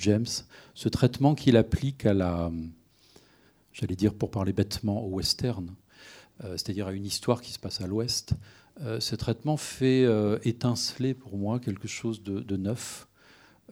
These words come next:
euh, que peut-être on entend déjà chez John Ford, mais qu'on ne voit pas comme tel, euh, et qui rend le film très, très contemporain,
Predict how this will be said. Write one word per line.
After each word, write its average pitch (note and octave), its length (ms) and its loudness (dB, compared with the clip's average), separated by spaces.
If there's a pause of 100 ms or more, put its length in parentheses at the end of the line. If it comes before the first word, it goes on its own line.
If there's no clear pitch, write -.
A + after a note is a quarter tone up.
(100)
euh, A#2+ 360 -8
que - 80 -6
peut-être D3 440 4
on A#2+ 80 2
entend A#2 360 0
déjà G#2+ 300 2
chez - 180 -4
John A2 180 -2
Ford, D3 360 -4
mais A2+ 140 -4
qu'on A2 120 -10
ne G2 80 -6
voit F#2+ 220 -4
pas C3 100 -2
comme A2+ 220 -4
tel, G#2 360 -4 (720)
euh, B2+ 280 -4
et B2 80 -4
qui A#2+ 180 -4
rend G2+ 120 0
le G#2 40 2
film A#2 240 -2
très, - 160 0
très - 180 -2
contemporain, G#2+ 720 -2